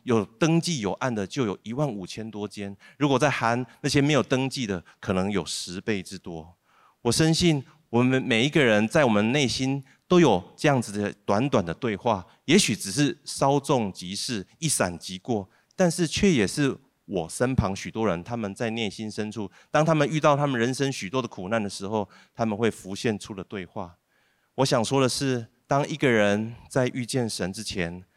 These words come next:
那么人们想要找出苦难的来源，因为我们想要靠自己来解决苦难这个问题。当我们遇见神之后，人们明白苦难有其意义，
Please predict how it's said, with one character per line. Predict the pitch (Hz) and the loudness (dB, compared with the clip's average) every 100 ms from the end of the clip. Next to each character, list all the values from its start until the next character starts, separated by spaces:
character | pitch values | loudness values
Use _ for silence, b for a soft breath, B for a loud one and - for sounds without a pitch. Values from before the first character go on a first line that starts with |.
| _ _ _ | _ _ _
那 | 120 | 0
么 | 113 104 | 2 2
人 | 101 | 2
们 | 117 107 | 2 2
想 | 101 101 95 | 0 -4 0
要 | 113 | 0
找 | - 98 85 | 0 -2 -2
出 | - 120 | -6 -8
苦 | - 95 | -8 -8
难 | 98 107 | -4 -4
的 | 85 | -2
来 | 87 | -4
源， | 92 92 78 87 b b - | -4 -6 -8 -14 b b 0
因 | 127 | 2
为 | 123 | 4
我 | 101 92 | 2 0
们 | 98 | -2
想 | - 90 | -2 -2
要 | 107 _ | -2 _
靠 | - 156 123 | -4 0 0
自 | - 131 | 0 -8
己 | 107 82 - _ - | -6 -8 -12 _ -8
来 | 87 92 | -4 -4
解 | - 98 82 | -6 -12 -12
决 | 87 82 | -10 -12
苦 | - 82 | -14 -10
难 | 98 98 | -8 -8
这 | 82 | -6
个 | |
问 | 98 85 | -6 -6
题。 | - - - _ _ _ _ _ | -8 -12 -16 _ _ _ _ _
当 | - 123 | 2 2
我 | |
们 | 113 117 | 2 -2
遇 | 131 | -4
见 | 139 117 | -4 -4
神 | - 95 | -6 -4
之 | 110 | -2
后， | 101 120 92 92 - b b _ _ | 2 2 2 -4 -20 b b _ _
人 | 87 98 | 0 2
们 | 123 107 98 76 | 4 2 0 -2
明 | 104 135 | 2 2
白 | 117 104 | 2 0
苦 | - - 95 | -2 -6 -2
难 | 117 101 | 0 0
有 | 92 82 | -2 -4
其 | - 82 | -8 -10
意 | - | -8
义， | 104 101 101 | -8 -8 -8